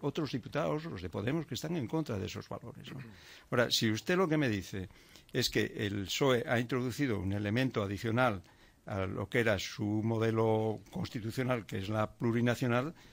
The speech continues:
eh, la plurinacionalidad, yo ya le he dicho que, que, que sí, yo creo que eso, en fin, está perdiendo vigor dentro del discurso del psoe, yo me alegro, porque, a ver, podemos hablar de la España,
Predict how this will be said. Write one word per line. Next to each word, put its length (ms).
eh, 240
la 140
plurinacionalidad, 840
yo 160
ya 140
le 80
he 40
dicho 300
que, 260
que, 300
que 140
sí, 180
yo 100
creo 200
que 100
eso, 360
en 60
fin, 160
está 200
perdiendo 340
vigor 320
dentro 240
del 80
discurso 400
del 80
psoe, 320
yo 320
me 120
alegro, 480
porque, 500
a 80
ver, 240
podemos 280
hablar 260
de 100
la 100
España, 640